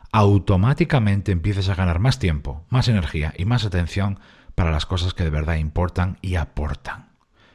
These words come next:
Saber distinguir actividad de productividad no garantiza que vayas a dar en la diana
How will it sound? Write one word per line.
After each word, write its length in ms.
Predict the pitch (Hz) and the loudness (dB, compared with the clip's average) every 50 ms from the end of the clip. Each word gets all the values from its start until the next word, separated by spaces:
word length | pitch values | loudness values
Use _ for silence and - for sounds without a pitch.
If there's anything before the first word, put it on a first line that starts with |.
| _ - - - - | _ -20 -20 -18 -8
Saber 320 | - - 95 90 120 131 | -2 0 2 2 4 2
distinguir 480 | 143 143 131 - 131 123 123 127 120 110 | 2 0 0 0 0 2 4 4 4 4
actividad 840 | 98 92 - - - 98 92 92 87 98 98 98 90 - - _ _ _ _ _ _ _ _ | 2 0 -2 -4 -2 0 0 0 2 2 0 0 0 -2 -6 _ _ _ _ _ _ _ _
de 220 | - 85 87 85 | -8 -4 -4 -4
productividad 1000 | 80 - - 80 85 82 76 - - - 76 71 71 76 92 101 92 85 82 87 - _ _ _ _ _ - | -4 -2 -2 -2 -2 -2 -4 -6 -8 -8 -6 -4 -2 0 0 0 0 -2 -2 -6 -10 _ _ _ _ _ -4
no 260 | - 98 107 123 131 | -2 2 4 4 4
garantiza 560 | 135 139 110 101 98 87 - 113 - - 104 | 4 4 4 2 2 2 0 -2 0 -2 -2
que 120 | - 87 101 | 0 0 2
vayas 320 | 92 98 104 98 85 - | 2 4 4 2 2 2
a 80 | 92 90 | 2 2
dar 140 | 90 92 | 2 2
en 100 | 90 87 | 2 2
la 120 | 82 82 76 | 2 0 0
diana 480 | 69 71 80 87 87 76 65 60 - | 0 -2 -2 -2 -2 -4 -6 -10 -12